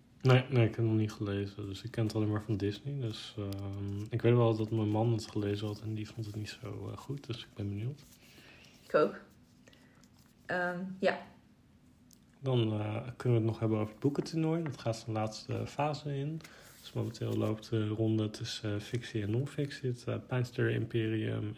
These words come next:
Speaker 1: en De Belofte. En daarnaast lopen de thrillers tegen de science fiction slash fantasy. Dat, eh,
Speaker 2: Ja, dat is dus Pro-, Project Hail Mary tegen De Camino. Ik moet zeggen, ik ga heel eventjes niet zo heel goed, want ik heb een beetje problemen met de bibliotheek.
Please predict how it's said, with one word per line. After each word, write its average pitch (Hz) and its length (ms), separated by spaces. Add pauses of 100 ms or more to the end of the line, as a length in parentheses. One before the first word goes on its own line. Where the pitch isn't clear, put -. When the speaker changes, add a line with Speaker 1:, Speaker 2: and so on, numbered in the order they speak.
Speaker 1:
en 101 200
De 101 180
Belofte. 135 680 (540)
En 110 120
daarnaast 110 360
lopen 107 320
de 110 140
thrillers 117 560
tegen 107 540
de 110 320
science - 280
fiction 123 320
slash 110 300
fantasy. 160 520
Dat, - 360
eh, 110 80 (1200)
Speaker 2:
Ja, - 200
dat - 80
is - 120
dus 170 180
Pro-, 170 260 (100)
Project 160 460
Hail 175 200
Mary 170 520
tegen 175 420
De 170 100
Camino. 190 580 (560)
Ik - 100
moet 202 160
zeggen, 202 280
ik 240 80
ga 214 100
heel 208 160
eventjes 196 320
niet 202 120
zo 196 80
heel 165 180
goed, 254 220
want 233 200
ik 202 80
heb 220 100
een 214 100
beetje 190 240
problemen 170 400
met 170 100
de 165 60
bibliotheek. 170 680